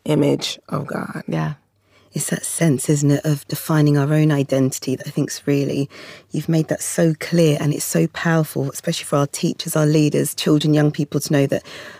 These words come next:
Speaker 3: we don't have to be defined by these social constructs that tell
Speaker 2: Mm.
Speaker 3: us who we are, but actually our identity, you know, it's not stagnant, it's fluid, it will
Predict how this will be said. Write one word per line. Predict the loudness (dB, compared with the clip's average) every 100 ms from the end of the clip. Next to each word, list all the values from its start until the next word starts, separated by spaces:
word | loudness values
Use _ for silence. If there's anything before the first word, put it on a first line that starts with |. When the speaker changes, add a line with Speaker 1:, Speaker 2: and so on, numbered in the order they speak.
| 0
Speaker 3:
we | 2
don't | 4 2
have | 2 0
to | 0
be | -2 0
defined | 0 0 2 2
by | 2 0
these | 0 -2
social | 0 0 2 -2
constructs | 0 2 2 2 -2 -2
that | -4 0
tell | 2 4
Speaker 2:
Mm. |
Speaker 3:
us | 2 0
who | 0 2
we | 2
are, | 2 -2 -4 -10 -18 -18 -20 -2
but | 2
actually | 2 0 2 4
our | 4
identity, | 4 4 2 0 -2 2 2 0 -10 -12 0
you | 2
know, |
it's | 2 0
not | -4
stagnant, | -2 0 2 2 2
it's | -2 -2 -8
fluid, | -2 4 4 4
it | 0 -2
will | -4